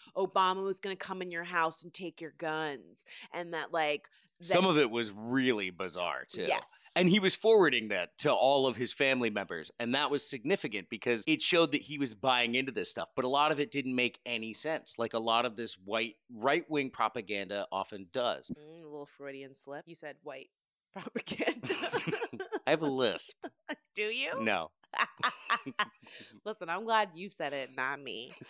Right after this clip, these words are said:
Speaker 2: <laughs>
Speaker 1: Um, the other thing that was really interesting is they broke down, like, some of the tactics that Fox News employs that essentially do brainwash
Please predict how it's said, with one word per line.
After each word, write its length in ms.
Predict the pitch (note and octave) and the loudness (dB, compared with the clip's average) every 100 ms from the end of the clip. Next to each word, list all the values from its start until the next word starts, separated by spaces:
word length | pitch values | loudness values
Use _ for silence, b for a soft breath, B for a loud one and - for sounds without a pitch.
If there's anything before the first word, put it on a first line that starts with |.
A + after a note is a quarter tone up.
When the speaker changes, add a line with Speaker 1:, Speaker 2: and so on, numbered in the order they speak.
| - | -6
Speaker 2:
<laughs> 120 | E3 - | -6 -2
Speaker 1:
Um, 540 | - A#3+ C#4+ C#4 C#4+ C#4 - _ _ _ _ G#3+ | 2 6 6 6 6 4 0 _ _ _ _ -2
the 120 | E4 | 2
other 200 | F4 G#4+ | 2 2
thing 200 | B4+ D5 C#5+ | -2 0 0
that 100 | E4+ | 2
was 180 | E4 A#3 | 0 4
really 260 | A#3 A#3 | 6 8
interesting 880 | - G3 F#3 G3+ G3 - F#3 F3+ F3+ G#3 | 6 0 0 -2 -2 0 2 2 0 -2
is 120 | G#3+ | 4
they 140 | A3+ A3+ | 4 4
broke 540 | - G3 A3 B4 - - | 0 4 6 6 0 -4
down, 580 | F3+ D3 D#3 F3+ G#3+ B3 - G#3+ | 0 2 2 2 0 -4 -6 0
like, 200 | G3+ - | 0 -2
some 280 | - G#3 | -8 -2
of 140 | G#3+ F3+ | -2 -4
the 80 | E3+ | -10
tactics 960 | - - B2+ C3 - - G#3 A3+ - | -10 -6 -6 -6 -8 -4 -4 -4 -4
that 180 | G3 - _ - | -2 -2 _ 2
Fox 460 | E3 E3+ - - | 4 4 -4 -10
News 380 | E3+ D#3 E3 D#3+ | -8 -6 -6 -6
employs 840 | E3 D#3 - D#3 D#3 D#3 F3+ G#3+ | -8 -10 -14 -4 0 2 2 0
that 160 | G3+ G3+ | 2 2
essentially 840 | G3+ - G#3+ C4+ - G#4 G#4+ B3+ _ | 0 0 0 2 0 -2 -2 -2 _
do 280 | - F3+ F#3+ | -2 0 -2
brainwash 920 | D3 C#3+ C#3 C3+ D#3 F#3 F#3 F#3+ - | -6 -14 -10 -6 -6 -4 -2 -2 -6